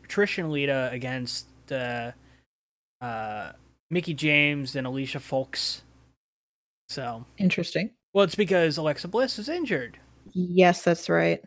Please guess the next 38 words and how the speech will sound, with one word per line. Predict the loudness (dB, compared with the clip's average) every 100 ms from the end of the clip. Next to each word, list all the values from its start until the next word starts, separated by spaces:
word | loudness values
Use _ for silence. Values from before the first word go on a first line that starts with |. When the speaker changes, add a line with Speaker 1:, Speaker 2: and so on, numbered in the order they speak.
| -8
Speaker 1:
So | -4 2
Speaker 2:
So | 8 12
we | 12 12
have | 10
to, | 10
like, | 8 8
you | 6
know, | 4
discard | 4 2 4 2 4
the | 2
old | 0
blood | 2 2 4
and | 2 2 0
maybe | 0 0 0
a |
little | 0 0
bit | 0 0
of | 0
the | 2 0 -2 _ _ _
Speaker 1:
Yeah. | -12 -12 -14 -20 _ _ _ _ _ _ _
Speaker 2:
still | 0 0
kind | 2 0
of | 0
old | 4
blood. | 4
She, | 6 4 6
Al-, | 4 8
Alicia | 8 8 4
Fox | 6 6 6
has | 4
been | 6
there | 6
for | 6 4
a | 2
while. | 0 0 0 -2 -4 _
Speaker 1:
Yeah. | -6 -6 -8 _ _ _ _ _ _ _ _ _ _ _ _ _ 0
Yep. | 0 0 -4 _ _ _ _ _ _ _ _ _ _ _ _ _ _
Um, | 6 6 6 2